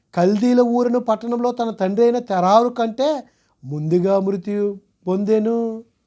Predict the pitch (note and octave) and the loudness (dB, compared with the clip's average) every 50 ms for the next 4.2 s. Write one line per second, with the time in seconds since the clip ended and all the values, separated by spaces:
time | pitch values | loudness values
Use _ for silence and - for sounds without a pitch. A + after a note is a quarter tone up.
0 | - D#3 C#3+ D#3 D#3 - D3+ C3 D3 E3+ F3 F#3+ G3 F3+ F#3 F3+ F3+ F#3+ G3 F#3 | -12 -10 -10 -10 -10 -10 -8 -4 -4 -4 -2 -2 -4 -4 -4 -4 -2 -4 -4 -2
1 | G3+ G3+ G3+ G#3 C#4 C4+ A3 - _ _ _ _ _ _ _ _ _ - E3 D3+ | -4 -4 -2 -2 -4 -4 -6 -8 _ _ _ _ _ _ _ _ _ -12 -10 -8
2 | D#3 E3 E3+ - G3 F#3+ F#3+ F#3+ F#3 E3+ E3 F#3 _ _ _ _ _ _ _ - | -8 -8 -8 -8 -8 -8 -8 -8 -8 -12 -14 -18 _ _ _ _ _ _ _ -16
3 | C3 C3+ C#3+ D3 E3 F#3 G3 F3+ - E3+ D#3+ - F3 - D#3+ D#3+ E3+ F3 F3+ F3 | -14 -12 -10 -6 -6 -6 -6 -6 -8 -8 -8 -8 -10 -6 -4 -2 -2 -2 -4 -4
4 | F3 D#3 E3 | -8 -12 -16